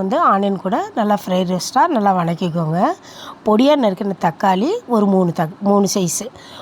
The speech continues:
மூணு வந்து நல்லா போட்டு அதையும் நல்லா ஃப்ரை பண்ணிக்கலாம்.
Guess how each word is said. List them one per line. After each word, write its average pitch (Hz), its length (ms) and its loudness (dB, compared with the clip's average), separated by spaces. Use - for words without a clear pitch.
மூணு 247 240 4
வந்து 330 240 2
நல்லா 214 200 2
போட்டு 196 220 -4
அதையும் 254 260 2
நல்லா 214 160 0
ஃப்ரை 202 160 2
பண்ணிக்கலாம். 170 480 0